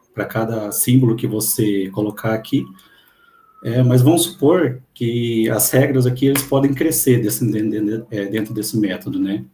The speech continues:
Então, fica meio, esse código vai ficar muito grande, pode ficar até ilegível, até difícil de manter ele futuramente. Então, como que a gente pode melhorar, é, esse código aqui, né? Então, a primeira ideia que eu fui mon-, que eu montei aqui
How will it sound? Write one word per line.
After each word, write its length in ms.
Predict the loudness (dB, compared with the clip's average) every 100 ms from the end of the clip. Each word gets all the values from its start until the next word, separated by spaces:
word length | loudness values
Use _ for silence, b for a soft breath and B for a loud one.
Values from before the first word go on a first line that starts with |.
| _ _ _
Então, 580 | -2 4 6 6 4 2
fica 320 | 2 0 4
meio, 460 | 6 6 6 4 2
esse 220 | -2 -2
código 300 | 2 2 2
vai 100 | -2
ficar 220 | -2 0
muito 220 | 0 0
grande, 540 | -2 0 0 -2 -6 -18 _
pode 200 | -6 -6
ficar 240 | -8 -8
até 220 | -6 -4 -2
ilegível, 600 | 2 2 2 2 0 0
até 160 | 0
difícil 460 | 0 -2 -2 -2 -2
de 80 | -4
manter 360 | -2 -4 -4
ele 380 | -4 -4 -4 -6
futuramente. 840 | -6 -6 -4 -2 -2 -2 -4 -10 -16 -20 -20 _ _ _ _ _ _
Então, 220 | 0 2
como 180 | 4 2
que 80 | 2
a 40 |
gente 200 | 2 0 -2
pode 380 | 0 2 2
melhorar, 640 | 0 0 0 -2 -4 -6 b b b b 0
é, 180 | 0 4
esse 220 | 2 2
código 400 | 0 0 0 0
aqui, 320 | -4 -6 -8 -8
né? 240 | -8 -10 _ _ _ _ _ _
Então, 520 | -18 -2 0 2 0 -6 -20 -4
a 200 | -4 0
primeira 280 | 4 6 6
ideia 260 | 2 2
que 80 | 0
eu 60 | -2
fui 140 | -2
mon-, 200 | -2 -4
que 140 | -4
eu 80 | -2
montei 340 | 0 -2 -4 -6
aqui 400 | -6 -6 -6